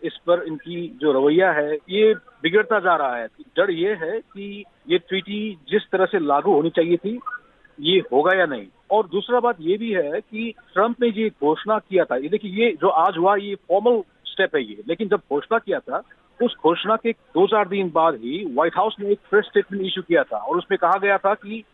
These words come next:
हम इससे निकल तो रहे हैं, लेकिन climate का जो negotiation होगा यूएन का,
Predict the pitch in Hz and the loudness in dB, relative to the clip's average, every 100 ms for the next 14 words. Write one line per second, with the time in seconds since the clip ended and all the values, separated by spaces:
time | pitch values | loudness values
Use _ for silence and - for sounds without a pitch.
0 | _ 185 233 240 - 214 170 175 226 208 | _ -2 0 -2 -2 -2 -2 -2 0 2
1 | 202 247 220 123 - _ - 185 - 247 | 2 2 0 -4 -10 _ -4 -2 -2 -6
2 | - 180 180 214 233 240 208 240 240 - | -2 0 0 0 0 -2 0 -2 -2 -6
3 | _ - 156 160 226 - 226 226 175 269 | _ -8 -4 -2 -2 -2 -2 -2 0 2
4 | 185 120 - _ - 131 170 190 185 123 | 2 2 -4 _ -12 -2 2 0 0 -6
5 | 92 | -6